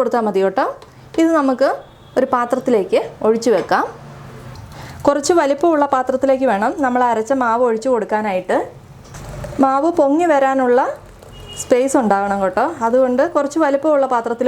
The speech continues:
വേണേ ഒഴിച്ചു വെക്കാനായിട്ട്. തേങ്ങ ചേർക്കുമ്പോൾ അധികം വിളഞ്ഞിട്ടില്ലാത്ത തേങ്ങ ചേർക്കുകയാണെങ്കിൽ അതാണ് ഒന്നും കൂടി നല്ലത്. ഇനി നന്നായിട്ട് വിളഞ്ഞ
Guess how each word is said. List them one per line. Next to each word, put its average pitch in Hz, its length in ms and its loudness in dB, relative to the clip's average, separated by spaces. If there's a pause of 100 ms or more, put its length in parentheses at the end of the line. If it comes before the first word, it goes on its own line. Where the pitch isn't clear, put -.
വേണേ 185 240 -2
ഒഴിച്ചു 190 220 -4
വെക്കാനായിട്ട്. 190 500 0 (1600)
തേങ്ങ 294 240 2 (100)
ചേർക്കുമ്പോൾ 277 480 2 (380)
അധികം 277 380 0
വിളഞ്ഞിട്ടില്ലാത്ത 262 600 0 (100)
തേങ്ങ 240 300 0
ചേർക്കുകയാണെങ്കിൽ 220 600 0 (200)
അതാണ് 254 340 0
ഒന്നും 214 180 -4
കൂടി 233 240 2
നല്ലത്. 220 340 2 (1000)
ഇനി 294 120 2 (340)
നന്നായിട്ട് 294 480 2
വിളഞ്ഞ 285 260 2